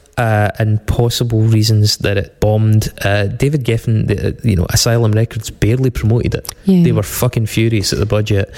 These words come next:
Speaker 1: They were also really unhappy at the lack of singles on it.
Speaker 2: That, but it doesn't make sense if you've put such a big budget into something to then not promote it, does it not? Surely you're trying to claw back some of the money that you've put into
Speaker 1: It's
Speaker 2: it.
Speaker 1: that money, good money after bad, though. I mean,
Speaker 2: Mm-hmm.
Speaker 1: they,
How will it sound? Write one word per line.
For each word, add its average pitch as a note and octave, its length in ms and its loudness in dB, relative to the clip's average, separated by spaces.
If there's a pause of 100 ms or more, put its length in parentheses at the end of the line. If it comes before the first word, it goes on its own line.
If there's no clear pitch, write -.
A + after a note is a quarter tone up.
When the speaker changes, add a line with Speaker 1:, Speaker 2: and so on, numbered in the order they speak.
(360)
Speaker 1:
They A2+ 80 2
were G2+ 140 0
also B2 360 2
really A2+ 260 0
unhappy G#2+ 440 2
at - 80 -4
the G#2 80 0
lack G#2 340 2
of G#2 140 -2
singles A2+ 440 0
on F#2+ 140 2
it. - 280 -4
Speaker 2:
That, C#4+ 180 2 (160)
but - 120 -4
it B3 120 -2
doesn't C4 280 0
make B3 220 0
sense G3+ 380 2
if G3 160 -2
you've F#3+ 180 0 (220)
put G3 200 2
such - 280 -2
a F#3+ 40 -2
big - 300 -2
budget - 340 0
into F3 220 0
something F3 460 0
to F3+ 100 0
then F3+ 320 4
not E3+ 240 2
promote F#3+ 420 2
it, C4 260 0
does G#3 120 2
it A3 100 2
not? G#3+ 300 0
Surely A3+ 300 2
you're A3 120 2
trying G3 280 2
to F3+ 220 4
claw E3 280 0
back F3+ 380 -2
some F#3+ 160 4
of F#3 60 4
the F#3 40 2
money F#3 240 4
that F#3 100 0
you've - 160 -2
put - 120 0
into F3+ 160 2
Speaker 1:
It's - 80 0
Speaker 2:
it. - 60 0
Speaker 1:
that B2 120 0
money, A#2 220 2
good A2+ 240 -2
money A2 180 2
after G#2 240 0
bad, G#2+ 360 0
though. G2+ 160 0
I G2 40 2
mean, G2+ 200 4
Speaker 2:
Mm-hmm. - 580 2
Speaker 1:
they, A#2+ 160 2